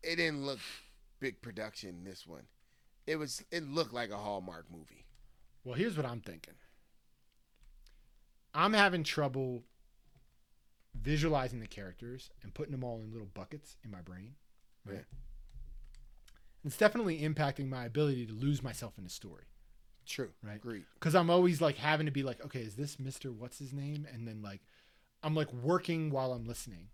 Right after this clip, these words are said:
Speaker 2: which is fine, and I don't mind it. But I'm definitely having trouble putting everybody in a bucket.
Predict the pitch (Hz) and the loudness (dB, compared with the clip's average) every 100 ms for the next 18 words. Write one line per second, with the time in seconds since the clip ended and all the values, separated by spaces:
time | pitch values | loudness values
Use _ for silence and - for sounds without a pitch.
0 | - 180 180 - - - 269 143 127 147 | -4 -2 0 -2 0 4 4 4 2 2
1 | 170 160 143 151 117 95 95 - - _ | 2 2 2 2 0 -6 -12 -18 -20 _
2 | _ _ - 165 151 196 220 175 160 143 | _ _ 4 6 8 6 6 2 2 2
3 | 143 131 123 - 170 156 131 131 117 110 | 0 -2 -2 2 4 4 2 0 -2 -6
4 | 98 92 92 - | -8 -12 -14 -16